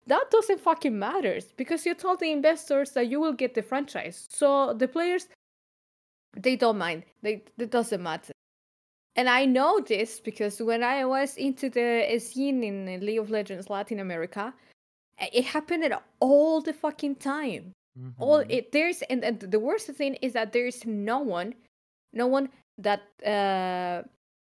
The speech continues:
Speaker 1: fiscalize this kind of stuff. You know, eh, eh, n-, no one checks how the players are well-being, eh,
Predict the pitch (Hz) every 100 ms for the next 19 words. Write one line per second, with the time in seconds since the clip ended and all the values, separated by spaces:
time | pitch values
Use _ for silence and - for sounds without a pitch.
0 | - - 294 381 - 311 220 254 262 233
1 | 233 - 262 226 220 214 - 147 - _
2 | _ _ _ _ _ _ 214 226 277 294
3 | - 254 262 - 262 - - _ _ _
4 | _ _ _ _ _ 220 147 240 277 302
5 | 349 330 - 285 - 254 240 254 247 220
6 | - 226 269 285 285 285 285 277 269 277
7 | 285 285 262 233 220 214 208